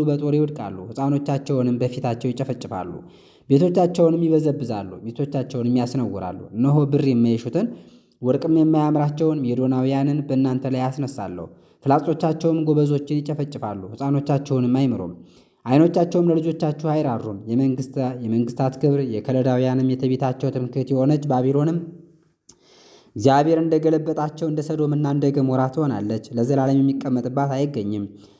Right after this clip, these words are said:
ከትውልድም እስከ ትውልድ ድረስ ሰው አይኖርባትም። አረባውያንም በእርሷ አያልፉም፣ እረኞችም በውስጡ አያርፉም። በዚያም የምድረ በዳ አራዊት ያርፋሉ፣ ጉጉቶችም በቤቶ-፣ በቤቶቻቸው ይሞላሉ። ሰጎኖችም በዚያ ይኖራሉ። በዚያም አጋንንት ይዘፍናሉ፣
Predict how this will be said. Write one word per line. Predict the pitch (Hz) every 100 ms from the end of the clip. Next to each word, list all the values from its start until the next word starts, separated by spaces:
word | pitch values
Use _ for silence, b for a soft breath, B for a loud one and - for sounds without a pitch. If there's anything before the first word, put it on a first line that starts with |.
| B
ከትውልድም | 123 117 151 156 160
እስከ | 156 - 151
ትውልድ | 151 147 147 151 147 143 143
ድረስ | 135 143 143 147 143
ሰው | 143 147
አይኖርባትም። | 143 147 147 - 107 113 107 80
አረባውያንም | 107 117 127 131 127 135
በእርሷ | 131 127 123
አያልፉም፣ | 139 131 101 110 104 107 b b b b 120
እረኞችም | 131 156 160 160 170
በውስጡ | 156 156 156
አያርፉም። | 160 156 143 117 104 98 101
በዚያም | 123 131 147 151 120
የምድረ | 120 139 139 135
በዳ | 135 135
አራዊት | 131 127 131
ያርፋሉ፣ | 143 139 120 104 98 92
ጉጉቶችም | 120 123 147 147 147 160
በቤቶ-፣ | 139 131 131 - B B B -
በቤቶቻቸው | 127 143 151 151 151 147 160
ይሞላሉ። | 160 147 107 98 95 - B B -
ሰጎኖችም | 139 156 165 165 165 175
በዚያ | 165 160 156
ይኖራሉ። | 156 147 110 104 98 98
በዚያም | 123 135 139 143
አጋንንት | 139 131 127 131
ይዘፍናሉ፣ | 131 131 131 110 98